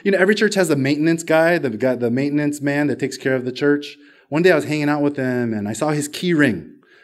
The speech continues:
And I totally expected this key ring to be, like, filled with, like, thirty thousand keys. But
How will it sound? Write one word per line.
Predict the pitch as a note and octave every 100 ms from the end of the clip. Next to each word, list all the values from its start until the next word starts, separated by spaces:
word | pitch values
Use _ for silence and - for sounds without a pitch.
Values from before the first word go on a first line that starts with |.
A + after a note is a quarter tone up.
| -
And | A#2+
I | C3 D3
totally | E3+ F#3 E3
expected | - - E3+ E3 C#3+ C3
this | B2+
key | - D3+
ring | C3+ B2
to |
be, | A#2
like, | A#2+ A2+ A2+
filled | D3+ C3
with, | A2
like, | A2 -
thirty | D#3+ C3
thousand | - A#2 G#2+ G2
keys. | - G2+ D#2 -
But | B2